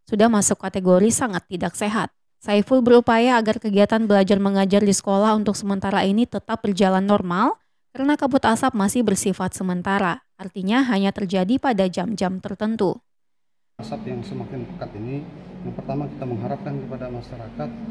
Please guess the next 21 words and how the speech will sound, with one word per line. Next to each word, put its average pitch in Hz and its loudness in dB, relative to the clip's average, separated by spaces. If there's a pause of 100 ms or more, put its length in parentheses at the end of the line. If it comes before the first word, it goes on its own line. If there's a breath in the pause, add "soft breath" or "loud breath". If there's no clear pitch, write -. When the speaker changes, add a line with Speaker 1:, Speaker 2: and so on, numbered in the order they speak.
(680)
Speaker 2:
eh, 131 -8 (120)
yang 127 -8
per-, - -12
eh, 131 -8
untuk, 127 -10 (140)
eh, 135 -8 (1900)
yang 135 -8
per-, - -14 (160)
eh, 131 -8
jangan 143 -6
sampai 135 -8
melakukan 135 -8
pembakaran 131 -8 (360)
lahan 127 -8
lagi 131 -10
lah, 139 -8 (120)
yang 120 -10
pertama. 113 -8 (240)
Kemudian 139 -6
yang 127 -8
kedua, 127 -8